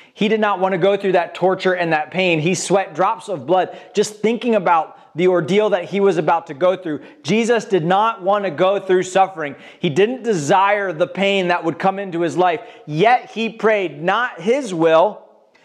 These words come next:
not as I will, but as you will." And it was God's will that Jesus,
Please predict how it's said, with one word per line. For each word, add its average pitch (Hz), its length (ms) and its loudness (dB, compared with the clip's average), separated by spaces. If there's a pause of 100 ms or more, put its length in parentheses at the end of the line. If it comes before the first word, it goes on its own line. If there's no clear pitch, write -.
(160)
not 226 320 2
as 220 240 0
I 262 240 4
will, 165 460 0 (200)
but 233 260 2
as 202 300 0
you 226 120 -2
will." 143 400 0 (640)
And 175 200 2
it 233 180 4
was 233 320 2
God's 196 420 2
will 147 640 0
that 170 260 0
Jesus, 156 600 0